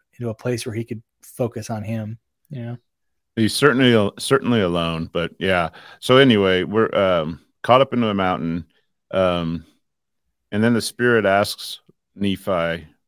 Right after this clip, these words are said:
Speaker 2: "What do you want? What do you desire?" And, and what, what did Nephi say? What's the significance of that, do you think, Shane?
Speaker 1: Well, I think, uh, you know, I think the fact that,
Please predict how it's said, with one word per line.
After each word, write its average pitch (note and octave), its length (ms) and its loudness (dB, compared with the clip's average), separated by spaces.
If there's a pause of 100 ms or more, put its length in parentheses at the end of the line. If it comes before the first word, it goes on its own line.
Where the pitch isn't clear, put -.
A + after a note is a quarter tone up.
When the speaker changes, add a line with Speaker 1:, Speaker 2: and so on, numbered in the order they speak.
(1040)
Speaker 2:
"What G#2 120 -4
do A#2 80 -2
you A2 160 -2
want? F2 300 -8 (360)
What G2 140 -4
do A#2 60 -4
you B2+ 100 0
desire?" D#2+ 680 -6 (1120)
And, F#2 240 -10
and F2+ 180 -6
what, A2+ 260 0 (640)
what A#2 180 -8
did G#2+ 160 -6
Nephi F2+ 640 -6 (120)
say? F2+ 340 -6
What's F#2 220 -6
the G2 80 -6
significance E2 720 -10
of D#2 120 -12
that, D#2 280 -6
do E2 80 -12
you D#2+ 120 -10
think, D#2+ 280 -12
Shane? E2 400 -10 (2000)
Speaker 1:
Well, A3+ 200 10
I G3+ 140 6
think, G#3 340 0
uh, E3 280 8 (1160)
you E3 100 -2
know, D#3 100 2
I D3+ 80 4
think E3+ 240 -2
the D3+ 80 -2
fact D3+ 380 0
that, C#3+ 140 -4